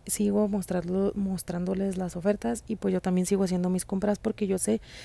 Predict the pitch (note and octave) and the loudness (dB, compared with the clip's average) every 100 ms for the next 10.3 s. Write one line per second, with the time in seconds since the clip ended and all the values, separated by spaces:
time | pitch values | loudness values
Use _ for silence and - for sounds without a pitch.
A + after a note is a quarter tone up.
0 | - - - G#3+ - F#3 F3+ F3+ F3 G3+ | -14 -4 0 0 2 2 2 0 0 -2
1 | G#3 G#3+ G#3+ G3 - G#3 F#3 F#3 F3 F3+ | 0 2 2 0 -2 -2 -2 -2 -2 -2
2 | F3 F3+ F#3 F3+ G3 F#3+ G3 G#3 G#3 F#3 | -2 -2 -2 0 0 0 2 2 0 0
3 | F#3 - F#3+ F#3 F#3+ F#3 G3 F#3 F#3 F#3 | -2 0 0 2 0 0 -2 0 0 -2
4 | - F3 G3 B3 - - - - - - | -4 -2 0 -2 -6 -20 -20 -20 -20 -20
5 | - - A3+ - G3+ G#3+ G#3 F#3 F#3+ - | -4 0 0 2 2 2 2 0 0 2
6 | F#3 F#3 F#3 F#3 F3+ - G3+ F#3+ G3+ G#3 | 2 2 2 2 0 0 0 0 0 0
7 | G#3 F#3+ - F3+ F3+ F#3+ - F3 F3 F3 | -2 -4 0 2 2 0 0 2 2 0
8 | - F#3+ F#3+ A3+ - G3+ G3 G3 F#3+ F3+ | 0 0 2 -2 0 2 2 2 2 2
9 | F#3 F#3+ F#3 G3 F3+ G#3+ - G#3 G3 G3 | 2 2 2 0 0 0 0 0 0 2
10 | G#3 G#3 | 2 2